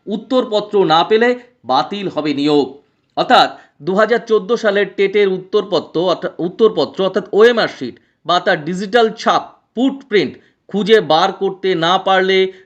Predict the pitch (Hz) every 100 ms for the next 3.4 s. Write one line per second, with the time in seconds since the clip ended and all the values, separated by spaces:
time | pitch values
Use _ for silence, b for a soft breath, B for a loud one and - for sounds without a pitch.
0 | _ 143 170 190 180 151 175 196 190 180
1 | 185 - 175 170 156 120 135 160 202 190
2 | 185 170 170 170 165 156 165 160 160 156
3 | 156 156 151